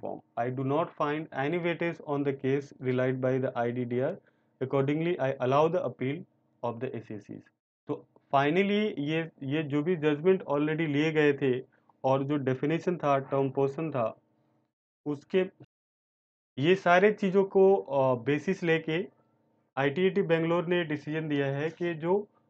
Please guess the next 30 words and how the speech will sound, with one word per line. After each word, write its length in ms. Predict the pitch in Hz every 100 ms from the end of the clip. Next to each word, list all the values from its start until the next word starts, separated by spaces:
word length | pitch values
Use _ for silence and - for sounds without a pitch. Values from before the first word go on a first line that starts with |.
| _
प्रॉफिट 360 | 147 160 160 226
डिराइव 300 | 180 175 175
करेगी 400 | 165 156 151 170
एलएलपी 500 | 147 143 147 147 131
from 300 | 131 135 131
partnership 500 | 123 113 139 135 135
firm, 300 | - 110 117 - _ _ _
वो 120 | 139 160
एग्जैम्प्ट 500 | 151 147 175 208 202
होएगा 380 | 180 165 190
under 200 | 165 151 156
section 320 | 156 160 147
ten 200 | 151 151
two 260 | 147 147 147
A 0 |
of 240 | 151 135
the 140 | 131 131
Income 280 | 123 139 135
Tax 220 | 135 -
Act, 300 | 139 151 - _ _ _ _ _
और 300 | 143 185 - - _ _ _ _ _ -
जो 440 | 127 151 170 - -
अपील 360 | 135 127 190 214
फाइल 320 | 202 165 165
किया 200 | 160 160
था 160 | 151 160
एसएसी 420 | 139 143 135 147
ने, 140 | 151
वो 220 | 175 143 139
अपील 400 | 131 139 160